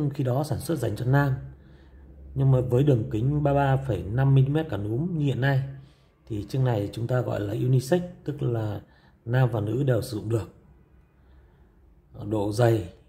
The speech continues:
của đồng hồ là sáu phẩy hai mi-li-mét. Đồng hồ đã sử dụng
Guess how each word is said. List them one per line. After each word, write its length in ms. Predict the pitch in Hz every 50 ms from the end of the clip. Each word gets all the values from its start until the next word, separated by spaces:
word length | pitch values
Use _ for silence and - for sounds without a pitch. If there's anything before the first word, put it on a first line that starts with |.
| - - - _
của 140 | - - 92
đồng 200 | 104 107 98 98
hồ 300 | 110 107 104 98 - - - - _ _ _ _ _ - _ _ _ _ _ _ _ _ _ _ _ -
là 800 | 107 107 101 101 104 104 104 101 101 101 98 95 95 95 95 92
sáu 260 | - - - 104 117
phẩy 180 | 127 - 120 113
hai 140 | 120 120 123
mi-li-mét. 400 | 127 127 123 131 135 156 170 - - - - - - _ _ _ _ _ _ _ _ _ _ _ _ _ _ _ _ _ _ _ _ _ _ _ - - _ _ _ _ - _ _ - - - - - - - - - - _ - -
Đồng 180 | - 120 120 120
hồ 140 | 123 117 117
đã 120 | 120 131
sử 160 | 131 - 123
dụng 300 | 107 113 120 113 - -